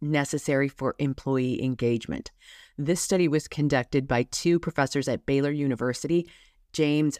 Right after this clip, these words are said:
Roberts and Meredith David. And they report that as a result of what they call boss phubbing, employees expressed less trust in their manager. And that research on trust has been replicated in other studies.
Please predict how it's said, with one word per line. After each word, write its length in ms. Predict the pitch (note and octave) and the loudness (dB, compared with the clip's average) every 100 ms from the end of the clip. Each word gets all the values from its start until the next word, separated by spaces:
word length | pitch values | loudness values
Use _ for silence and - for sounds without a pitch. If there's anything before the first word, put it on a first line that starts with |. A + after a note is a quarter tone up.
| - | -4
Roberts 540 | D3 D3+ F3 E3+ - - | 0 2 2 0 -6 -4
and 200 | C#3 C3 | -2 0
Meredith 440 | C3 B2+ C3+ C3 - | 2 2 0 -2 -2
David. 400 | B2 A2+ E2 - - - - | 0 0 -4 -8 -20 -14 -4
And 140 | D3 | 0
they 140 | E3+ C4 | 2 2
report 480 | D4 - D3+ D3 - | 0 -2 -2 -2 -2
that 340 | C#3+ C3 - _ _ - | -2 0 -2 _ _ -2
as 160 | D3 | 0
a 60 | D3 | 0
result 360 | D3 D3+ D3 - | 0 0 -2 -2
of 280 | C#3 B2 - _ | -4 -4 -10 _
what 180 | C#3+ C#3 | -4 0
they 120 | D#3 | 0
call 220 | - B2 | 0 -4
boss 440 | A2+ C3+ E3+ G3 | -2 -2 0 -2
phubbing, 540 | - A#2 A2 G#2+ A2 - _ _ - | -2 0 2 0 -2 -4 _ _ -4
employees 540 | D3+ - F3 F3+ G3 | -2 0 2 2 0
expressed 400 | - - C3+ - | -6 -2 -2 0
less 420 | C#3+ C#3 C#3+ - - - | 0 0 0 -6 -14 -4
trust 380 | - A#2+ - | 0 0 0
in 140 | - C3 | 0 2
their 120 | B2+ | 2
manager. 520 | B2 B2 A#2 E2+ - - - - - | 2 2 0 -2 -6 -12 -20 -20 -6
And 260 | E3+ D3 D#3+ - | 0 0 0 -4
that 400 | D#3 E3+ F3+ - - - - - - - - - _ | 2 2 2 -4 -14 -20 -20 -20 -20 -20 -20 -20 _
research 480 | D3+ F#3+ G#3 F#3 E3+ | 0 2 4 2 0
on 100 | D3 | 0
trust 480 | - - E3 G#2+ - | 0 2 4 2 -2
has 140 | D3+ | -4
been 140 | - D3+ | -2 -2
replicated 580 | D3 D#3 - C#3+ C#3+ | -2 -4 -4 -2 0
in 140 | C3 B2 | 0 -2
other 220 | C3 C3 | -2 -2
studies. 520 | C3 - A2+ C#2+ - | -2 -2 -2 -2 -6